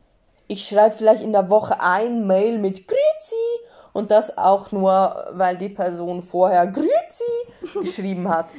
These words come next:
Speaker 1: Ich, ich, ich mag das Wort. Es kommt von "Grüß Gott".
Speaker 2: Hm.
Speaker 1: Aber irgendwie in einer Mail?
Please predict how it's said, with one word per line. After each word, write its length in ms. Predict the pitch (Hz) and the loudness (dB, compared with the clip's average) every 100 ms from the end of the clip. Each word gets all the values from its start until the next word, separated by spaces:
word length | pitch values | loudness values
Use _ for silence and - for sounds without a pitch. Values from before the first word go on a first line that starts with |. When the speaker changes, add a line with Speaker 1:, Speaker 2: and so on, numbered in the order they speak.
| - | -12
Speaker 1:
Ich, 200 | - 196 - _ - | -10 -10 -12 _ -8
ich, 220 | 226 - | -8 -6
ich 140 | 247 | -4
mag 240 | 254 269 392 | 2 2 2
das 240 | 330 370 233 | -2 -4 0
Wort. 420 | 247 294 - - _ _ _ _ | 2 2 0 -6 _ _ _ _
Es 100 | - - | -14 0
kommt 220 | 240 240 | 0 0
von 180 | 233 226 | -2 -2
"Grüß 300 | 220 226 - | -4 -6 -6
Gott". 340 | 175 - - _ _ _ _ _ | -6 -6 -16 _ _ _ _ _
Speaker 2:
Hm. 260 | 165 113 - - | -14 -14 -14 -2
Speaker 1:
Aber 540 | 202 214 220 214 - - | 2 4 6 4 2 -2
irgendwie 1000 | 214 233 208 190 202 208 208 202 - _ _ _ _ _ _ _ - | 0 0 -4 -8 -10 -8 -8 -10 -14 _ _ _ _ _ _ _ -12
in 180 | 196 208 | -8 -4
einer 120 | 196 | -2
Mail? 720 | 190 165 170 247 330 349 349 | -2 -4 -6 -8 -8 -6 -8